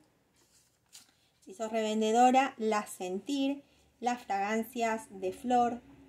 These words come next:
Amor M, Instinto, te va a convenir comprarlas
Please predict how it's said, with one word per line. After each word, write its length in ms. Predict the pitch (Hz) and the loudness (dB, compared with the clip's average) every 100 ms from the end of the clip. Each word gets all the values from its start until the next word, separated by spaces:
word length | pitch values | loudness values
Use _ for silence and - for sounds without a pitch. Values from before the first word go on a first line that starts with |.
| - - | -20 -10
Amor 460 | 202 214 226 233 - | -4 2 4 4 2
M, 500 | 262 254 220 220 - - | 0 2 2 0 -4 -6
Instinto, 1160 | 247 254 226 208 - - 320 233 220 220 240 330 - - - - _ _ _ _ | -2 0 2 0 -6 -8 -2 0 0 0 -2 -2 -14 -20 -20 -20 _ _ _ _
te 80 | 220 | -4
va 100 | 226 | -2
a 60 | 226 | -2
convenir 500 | 233 214 208 220 254 | -2 -2 -2 -4 -2
comprarlas 800 | 208 190 190 190 196 220 240 | -6 -6 -4 -2 -2 -2 -2